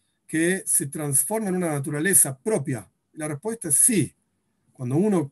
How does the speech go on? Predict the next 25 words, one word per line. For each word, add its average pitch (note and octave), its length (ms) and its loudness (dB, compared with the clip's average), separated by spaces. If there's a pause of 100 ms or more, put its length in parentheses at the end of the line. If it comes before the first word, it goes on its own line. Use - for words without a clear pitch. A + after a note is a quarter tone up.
(140)
practica D#3 720 -2
una B2+ 220 -2 (420)
cuestión C#3+ 680 0 (360)
una C#3 160 -2
cantidad D3+ 460 0
de G#3+ 100 4
veces, A#3+ 560 4
esto A#3+ 220 -4
se F#3+ 140 2
transforma F#3 520 -2
en F#3 80 0
una D#3+ 100 0
segunda F#3+ 440 2
naturaleza D3 840 0
de D3+ 100 -2
uno D#3+ 240 4
mismo. A2+ 400 0 (520)
Pero E3 140 2
esto G#3 140 -2
no G3 100 2
significa E3+ 680 2 (440)
que - 120 -4
uno E3+ 280 2
cortó E3+ 480 0
ahí E3 380 4